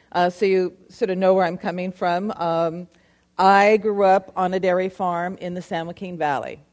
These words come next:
And, uh, so I, uh, a farm background is really instructive because you gotta make things work if they're broken.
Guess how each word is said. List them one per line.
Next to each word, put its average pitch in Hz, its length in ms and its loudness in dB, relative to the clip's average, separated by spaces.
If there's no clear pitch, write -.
And, 160 600 -8
uh, 151 320 -4
so 170 380 0
I, 156 280 -2
uh, 156 400 0
a 180 80 -6
farm 247 360 4
background 208 540 2
is 170 180 -6
really 190 240 0
instructive 175 680 -2
because 175 320 -4
you 170 80 -4
gotta 165 180 -2
make 160 200 -8
things 156 300 -10
work 151 380 -2
if - 240 -8
they're 147 220 -4
broken. 127 580 -10